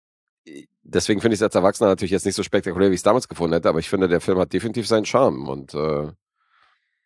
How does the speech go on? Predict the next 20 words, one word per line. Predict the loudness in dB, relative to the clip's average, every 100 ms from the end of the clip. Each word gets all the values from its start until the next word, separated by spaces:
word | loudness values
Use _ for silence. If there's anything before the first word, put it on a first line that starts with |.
| _ _ _ _
hat | -6 -2
mir | -2
gut | -2
gefallen. | -4 2 2 2 -6 _ _ -2
Der | 0
gilt | 2 4
ja |
auch | 4 4
als, | 2 0
glaub | 0 0
ich, | 0
als | -2
erster | -2 -2
C-G-I-Effekt | -2 -2 0 2 0 -2 -6
in | -8
einem, | -6 -6
in | -6
einem | -8 -8
Film, | -4 -4 -4
dieser | -8 -4 -2 -4